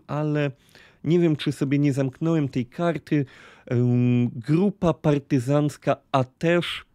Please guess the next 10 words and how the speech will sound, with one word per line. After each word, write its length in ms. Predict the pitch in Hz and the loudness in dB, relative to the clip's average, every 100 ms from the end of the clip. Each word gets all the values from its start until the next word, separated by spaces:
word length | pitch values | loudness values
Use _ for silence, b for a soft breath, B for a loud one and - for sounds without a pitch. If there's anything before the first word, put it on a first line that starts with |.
| _ | _
także 400 | - 160 156 147 | -2 0 0 -2
donosiła, 760 | 127 131 135 127 - 208 196 151 | 0 2 2 0 -4 -2 2 0
że 180 | 127 135 | 2 -2
w 140 | 117 | 0
wyniku 400 | 127 147 165 - | 0 0 -2 -6
tych 240 | 139 143 - | -8 -10 -8
ataków 680 | 123 - 185 185 - 156 - B B B - | -10 -2 -2 0 2 2 0 B B B -6
doszło 540 | 127 185 185 - 165 | 2 4 2 2 0
do 240 | 131 143 143 | 4 4 4
zniszczenia 1000 | 120 139 139 - - 156 147 143 135 | 0 0 2 0 -2 0 2 2 4